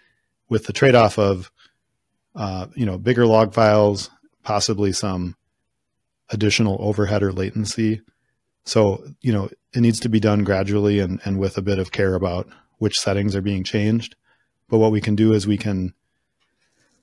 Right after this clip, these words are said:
we can capture more information about, uh, queries from the log file as well. We can also look at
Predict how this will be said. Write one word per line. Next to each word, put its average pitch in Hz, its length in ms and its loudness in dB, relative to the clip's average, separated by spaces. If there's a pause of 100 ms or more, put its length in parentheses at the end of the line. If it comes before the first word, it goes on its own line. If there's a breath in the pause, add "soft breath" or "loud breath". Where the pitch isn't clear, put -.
(480)
we 123 100 4
can 113 180 4
capture 117 380 4
more 113 180 6
information 104 520 2
about, 95 380 0
uh, 90 320 -8 (160)
queries 107 500 4 (1000)
from 107 380 2
the 95 100 -2
log 95 260 -2
file 110 320 2
as 95 140 -2
well. 101 260 0
We 107 120 -2
can 101 100 -6
also 95 240 -4
look 95 220 -4
at 90 200 -8